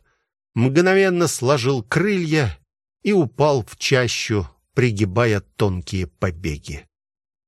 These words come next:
«Вот отлично! Общий!» — вскрикнул Левин и побежал с Лаской в чащу отыскивать вальдшнепа. «Ах, да о чём это неприятно было!» — вспоминал он.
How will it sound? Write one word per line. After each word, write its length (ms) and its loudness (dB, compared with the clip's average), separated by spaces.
«Вот 480 6
отлично! 680 0
Общий!» — 600 2
вскрикнул 580 0
Левин 360 2
и 120 2
побежал 560 2
с 180 -8
Лаской 420 0
в 100 -10
чащу 540 0
отыскивать 760 -6
вальдшнепа. 800 -4
«Ах, 440 4
да 200 2
о 60 0
чём 420 0
это 180 -2
неприятно 760 -2
было!» — 520 -2
вспоминал 720 -4
он. 320 -6